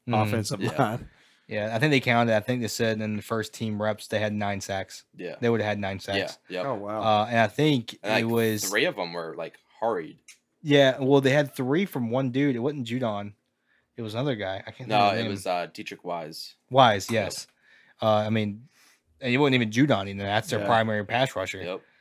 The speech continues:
Speaker 1: Uh, so, I mean, it's, it's a good test for our O-line in these joint practices.
Speaker 2: Yeah.
Speaker 1: That's what we need,
Speaker 2: Yeah,
Speaker 1: uh, obviously.
Speaker 2: And we got another one tomorrow.
Speaker 1: Yeah.
Speaker 2: But I, I, we were talking about in the, I guess before the show,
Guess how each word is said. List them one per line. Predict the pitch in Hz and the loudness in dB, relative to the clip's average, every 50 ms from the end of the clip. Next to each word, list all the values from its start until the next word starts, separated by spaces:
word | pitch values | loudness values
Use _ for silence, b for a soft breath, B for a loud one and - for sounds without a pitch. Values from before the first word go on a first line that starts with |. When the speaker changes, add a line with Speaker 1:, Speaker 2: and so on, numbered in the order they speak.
| _ _ _ _ - | _ _ _ _ -4
Speaker 1:
Uh, | 110 110 110 110 107 104 101 | 0 2 2 2 2 0 -2
so, | 101 - - 123 120 117 120 | -6 -4 -2 0 2 2 2
I | 120 123 | 2 2
mean, | 135 139 131 | 2 2 2
it's, | 131 123 - | 0 -2 -2
it's | - 143 139 165 | -4 -2 0 0
a | 151 | 2
good | 131 147 147 143 | 4 4 2 2
test | - 135 127 120 - | 2 0 -2 0 0
for | - 135 120 | 0 2 2
our | 120 | 4
O-line | 120 120 117 113 113 123 139 143 123 113 110 110 | 4 2 2 2 2 4 4 4 2 2 -2 -4
in | 107 | -6
these | 110 107 104 | -6 -8 -6
joint | 107 113 107 95 - | -4 -4 -4 -2 -2
practices. | 117 113 107 - - - - 95 | -2 -2 -2 -4 -8 -14 -8 -4
Speaker 2:
Yeah. | 92 214 208 - - _ _ _ _ - 67 - _ - | -2 -2 -2 -2 -6 _ _ _ _ -20 -20 -20 _ -2
Speaker 1:
That's | 113 113 113 - | -2 0 0 -2
what | 123 | -4
we | 110 104 | -2 -2
need, | 107 113 110 101 92 - _ _ _ _ _ _ _ _ _ _ - | 0 0 0 -2 -4 -10 _ _ _ _ _ _ _ _ _ _ -14
Speaker 2:
Yeah, | 123 127 | -10 -4
Speaker 1:
uh, | 123 110 107 107 | -2 0 0 0
obviously. | 107 110 104 - - 107 98 98 - - | 0 0 -2 -4 -4 -4 -6 -6 -8 -8
Speaker 2:
And | 127 135 | -6 -2
we | 139 135 | 2 4
got | 151 143 | 4 6
another | 139 139 139 143 | 6 4 4 4
one | 151 156 | 2 0
tomorrow. | 170 160 131 117 117 123 - - - | 0 0 0 -2 -2 -4 -8 -10 -4
Speaker 1:
Yeah. | - 117 107 110 110 b b b b b b b b | 0 2 2 2 0 b b b b b b b b
Speaker 2:
But | - 120 135 | -2 2 4
I, | 139 139 135 - - | 4 4 2 2 -2
I, | 135 131 - | -4 -2 0
we | 151 151 156 | 2 2 2
were | 135 | 4
talking | 139 - 214 214 | 4 4 4 6
about | 208 180 127 - - _ _ _ _ - | 6 6 4 2 -2 _ _ _ _ -4
in | 143 135 135 127 | -2 0 0 0
the, | 123 120 117 127 123 113 107 104 135 - | 0 0 -2 -2 -6 -10 -10 -8 -4 -2
I | 135 127 | 0 2
guess | 139 131 - | 2 2 0
before | - 117 - - - - 131 127 120 | -2 -8 -8 -6 -4 -2 0 0 0
the | 113 110 | -2 -4
show, | - - - 135 127 123 120 113 113 110 110 | -4 0 2 4 6 6 6 4 2 0 -4